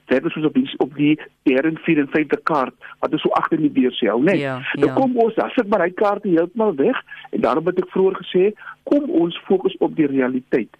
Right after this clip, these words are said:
Speaker 1: Wat ons het, kan ons spandeer, maar ons gaan dit spandeer binne grense. Ons gaan dit spandeer met verantwoordelikheid. So al wat ons hier moet beklemtoon is, verantwoordelike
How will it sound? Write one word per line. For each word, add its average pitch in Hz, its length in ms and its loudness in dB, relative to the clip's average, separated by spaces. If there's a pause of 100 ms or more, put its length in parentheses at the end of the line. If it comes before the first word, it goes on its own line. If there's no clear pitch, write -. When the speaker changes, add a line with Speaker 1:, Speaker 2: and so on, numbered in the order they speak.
(280)
Speaker 1:
Wat 143 180 0
ons 160 180 2
het, 120 520 -2 (400)
kan 208 180 2
ons 165 280 0
spandeer, 127 640 0 (320)
maar - 120 4
ons 151 140 0
gaan 151 120 0
dit 143 100 -2
spandeer 139 640 0 (100)
binne 139 240 0
grense. 120 640 -2 (380)
Ons - 200 2
gaan 160 140 2
dit 156 120 -2
spandeer 139 580 0
met 131 200 0
verantwoordelikheid. 123 880 -2 (240)
So - 280 0
al 247 220 2
wat 196 180 -2
ons 156 240 0
hier 151 120 -4
moet 160 140 0
beklemtoon 135 600 0
is, 143 120 -4 (400)
verantwoordelike 175 760 0